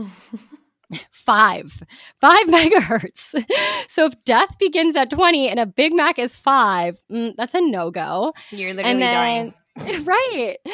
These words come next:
Speaker 2: And then canned food was a zero, which I was kinda shocked by that because
Speaker 1: Wow.
Speaker 2: I thought, like, but I think frozen vegetables are definitely better, but canned, it's been in a can, it hasn't seen the sunlight in forever, it's been processed and fermented and has preservatives in it, so it has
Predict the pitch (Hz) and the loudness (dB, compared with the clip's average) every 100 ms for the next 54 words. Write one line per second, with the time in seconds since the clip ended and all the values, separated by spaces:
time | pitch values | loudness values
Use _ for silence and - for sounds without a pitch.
0 | 415 330 262 - 311 311 302 285 - - | -12 -12 -12 -2 0 2 2 -2 -8 -6
1 | 226 233 269 349 349 254 208 180 147 170 | -2 -2 -2 -2 -2 -2 -4 -8 -8 -6
2 | 196 - - - - - 196 240 587 - | -6 -6 -10 -14 -20 -10 -4 -2 -2 -4
3 | 494 494 - - 214 - 254 180 156 151 | -6 -6 -6 -4 -4 -4 -4 -4 -6 -10
4 | - 120 208 240 220 208 226 262 269 214 | -10 -10 -8 -6 -4 -6 -6 -6 -8 -6
5 | 214 202 190 _ _ _ _ _ - 233 | -6 -6 -8 _ _ _ _ _ -8 -6
6 | 247 403 403 - 214 214 254 247 254 - | -4 -6 -8 -4 -2 -2 -4 -4 -6 -8
7 | 277 269 220 180 180 190 175 156 208 208 | -6 -4 -4 -6 -6 -6 -6 -6 -6 -8
8 | 170 - 262 359 254 196 170 - 175 214 | -10 -10 -4 -2 -2 -4 -6 -8 -6 -4
9 | 277 - 240 226 214 214 156 156 180 226 | -6 -6 -6 -4 -4 -4 -8 -6 -6 -6
10 | 233 285 269 - 233 220 208 208 214 - | -8 -6 -6 -4 -6 -4 -4 -4 -6 -4
11 | 185 185 180 175 - 170 160 - 208 240 | -4 -4 -8 -10 -12 -12 -8 -2 0 0
12 | 262 247 - 170 - 160 185 233 247 220 | -4 -8 -8 -14 -10 -6 -4 -4 -4 -4
13 | 208 208 - - - 180 170 180 175 226 | -4 -6 -14 -20 -12 -10 -8 -8 -2 0
14 | 240 233 226 226 208 202 - 202 180 214 | 0 -2 -2 -4 -4 -6 -6 -8 -4 -8